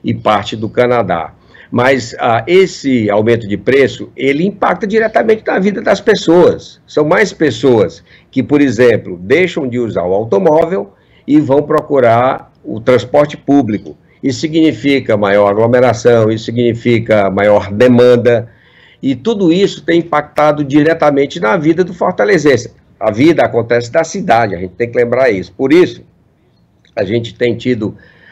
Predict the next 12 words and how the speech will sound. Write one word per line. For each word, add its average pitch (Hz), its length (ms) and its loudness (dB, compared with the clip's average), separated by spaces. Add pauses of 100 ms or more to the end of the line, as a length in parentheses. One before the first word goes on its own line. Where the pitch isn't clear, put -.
(100)
ações 104 580 0
junto 113 320 0
à 101 80 0
Frente 113 400 -2
Nacional 98 460 -4
dos 90 260 -10
Prefeitos 123 640 -2
para 151 240 0
que 156 160 -10
o 147 60 -2
transporte 143 640 -4
público 120 840 0